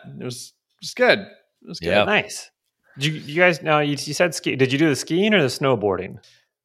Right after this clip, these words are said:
Speaker 1: Oh, well, I was skiing.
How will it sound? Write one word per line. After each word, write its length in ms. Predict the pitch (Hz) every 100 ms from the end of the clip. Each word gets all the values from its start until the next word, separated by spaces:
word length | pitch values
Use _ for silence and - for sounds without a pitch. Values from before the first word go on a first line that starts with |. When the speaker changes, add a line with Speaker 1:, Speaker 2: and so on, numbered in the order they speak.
| -
Speaker 1:
Oh, 220 | 107 82 - _ _ _ -
well, 400 | 95 - - - _ _ _ -
I 240 | 120 123
was 180 | 117 101
skiing. 640 | - 101 90 90 101 104